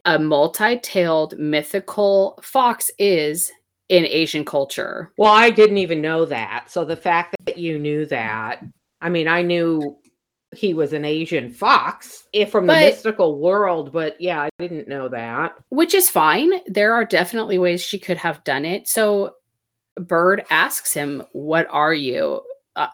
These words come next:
Speaker 1: oh, she's like, "Oh, I'm sorry. Like, am I not supposed to do that? Is that taboo to, like, <laughs> ask a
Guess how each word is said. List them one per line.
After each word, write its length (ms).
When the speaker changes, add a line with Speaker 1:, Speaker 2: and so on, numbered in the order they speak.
Speaker 1:
oh, 240
she's 180
like, 100
"Oh, 120
I'm 160
sorry. 240
Like, 160
am 100
I 80
not 240
supposed 200
to 60
do 140
that? 220
Is 80
that 200
taboo 460
to, 80
like, 240
<laughs> 60
ask 400
a 60